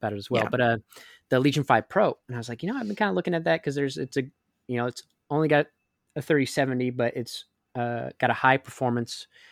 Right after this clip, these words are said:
Speaker 1: It's got high wattage, so it's pretty much full performance of the thirty seventy you're gonna get.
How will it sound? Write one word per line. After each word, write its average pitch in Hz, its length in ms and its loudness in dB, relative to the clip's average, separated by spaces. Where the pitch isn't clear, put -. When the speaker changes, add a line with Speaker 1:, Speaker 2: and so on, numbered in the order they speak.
Speaker 1:
It's - 100 -14
got 139 160 6
high 147 180 8
wattage, 123 360 4
so 127 100 -4
it's 107 80 -6
pretty 123 260 -2
much 110 240 -4
full 113 260 -2
performance 104 440 -8
of 107 80 -6
the 101 60 -10
thirty 104 220 -6
seventy 95 340 -8
you're 101 140 -14
gonna 98 160 -8
get. 104 200 -6